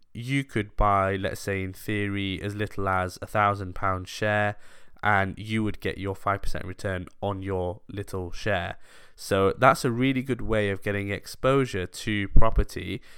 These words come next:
without actually having to manage tenants, because believe me, it is very, very troublesome, or it can be very, very troublesome.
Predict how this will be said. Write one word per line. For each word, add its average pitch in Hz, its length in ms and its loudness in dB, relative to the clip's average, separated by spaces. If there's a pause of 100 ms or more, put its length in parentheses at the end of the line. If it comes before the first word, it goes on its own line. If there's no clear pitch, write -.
(140)
without 101 360 4
actually 104 400 2
having 98 320 -2
to 101 100 -6
manage 95 400 -2
tenants, 92 400 -6
because 95 420 -6
believe 98 360 -6
me, 92 240 -8
it 95 160 -6
is 90 160 -8
very, 95 380 -4
very 90 380 -4 (440)
troublesome, 87 720 -4
or 92 120 -6
it - 120 -10
can 101 280 -2
be 92 120 -4
very, 90 220 -4
very 87 220 -4
troublesome. - 580 -10